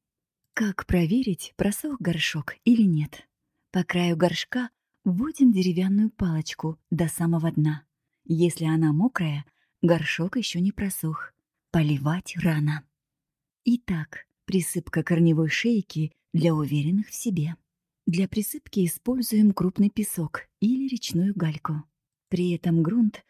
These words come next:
насыпаем лишь до корневой шейки. Далее несколько сантиметров объема горшка –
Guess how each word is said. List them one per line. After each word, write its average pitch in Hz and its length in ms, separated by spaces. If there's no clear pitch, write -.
насыпаем 220 640
лишь 185 360
до 185 140
корневой 165 480
шейки. 156 600
Далее 165 640
несколько 170 540
сантиметров 170 800
объема 156 480
горшка – 156 560